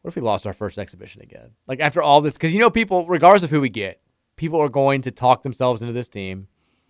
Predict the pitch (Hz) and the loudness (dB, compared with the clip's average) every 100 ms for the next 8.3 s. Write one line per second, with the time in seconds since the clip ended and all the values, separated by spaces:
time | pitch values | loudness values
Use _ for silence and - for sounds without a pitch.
0 | _ _ _ 143 170 143 180 156 143 131 | _ _ _ 4 4 6 2 2 0 0
1 | 127 135 110 113 123 120 117 117 127 120 | -2 -4 -4 -8 -6 -4 -4 -4 -2 0
2 | 123 107 113 107 110 104 - 107 101 98 | 0 -4 -4 -6 -8 -10 -10 -10 -10 -12
3 | 98 _ _ _ _ _ _ - 127 113 | -18 _ _ _ _ _ _ -6 -4 -4
4 | 110 117 - 95 98 90 80 80 _ _ | -6 -10 -12 -10 -10 -12 -16 -20 _ _
5 | _ _ _ 143 143 156 165 165 135 139 | _ _ _ -4 -2 0 2 2 2 -4
6 | 131 127 123 120 117 107 110 110 - 113 | -4 -4 -4 -2 0 0 -2 -6 -8 -6
7 | 117 113 110 110 107 107 127 127 107 175 | -6 -6 -6 -4 -6 -10 -12 -12 -6 -6
8 | 143 180 | -2 -2